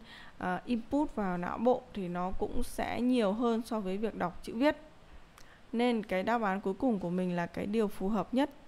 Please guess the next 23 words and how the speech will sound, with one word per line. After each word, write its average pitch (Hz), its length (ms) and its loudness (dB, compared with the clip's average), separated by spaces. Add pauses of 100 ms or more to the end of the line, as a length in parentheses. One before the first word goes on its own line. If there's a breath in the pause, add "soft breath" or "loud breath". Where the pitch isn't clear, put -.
(200)
mà 175 180 -2
tác 240 220 0
giả 220 360 0
đang 214 320 0
nghĩ 240 220 2
là 254 160 6
gì? 190 360 2 (640 loud breath)
Là 190 220 -2 (280)
đáp 226 120 4
án 220 120 2
số 226 140 -4
một 220 260 0
đây 208 120 -2
này. 190 160 -2 (420 loud breath)
Katsuji 233 580 -2
de 254 200 2 (100)
yomu 208 340 0
yori 196 240 -2
onsei 214 640 -2
de 240 180 2
kiku 240 340 -4
hou 190 320 -2
ga 208 200 0